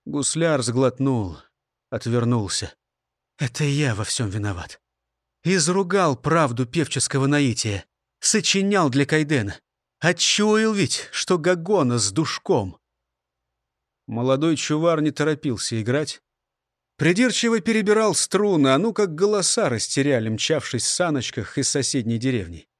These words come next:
«Я же слова плести умел. К звукам вещим подхождение знал,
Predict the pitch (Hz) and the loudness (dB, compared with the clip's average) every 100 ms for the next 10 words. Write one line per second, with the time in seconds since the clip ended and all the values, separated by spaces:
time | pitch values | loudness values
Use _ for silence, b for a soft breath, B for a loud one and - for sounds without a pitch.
0 | _ _ _ _ _ _ _ _ - 156 | _ _ _ _ _ _ _ _ -4 0
1 | 196 180 202 190 - 175 190 190 175 107 | 2 2 2 0 0 0 0 0 -2 -2
2 | 123 143 - - 175 120 113 123 101 - | -2 0 0 -4 -4 -2 -2 -4 -6 -14
3 | _ _ _ _ _ _ _ 127 135 202 | _ _ _ _ _ _ _ -4 0 2
4 | 240 - 170 175 202 - 160 147 180 - | 2 2 2 2 2 0 0 -2 -2 -2
5 | 175 151 143 196 131 117 104 139 135 92 | -2 -2 0 0 0 0 0 0 -2 -4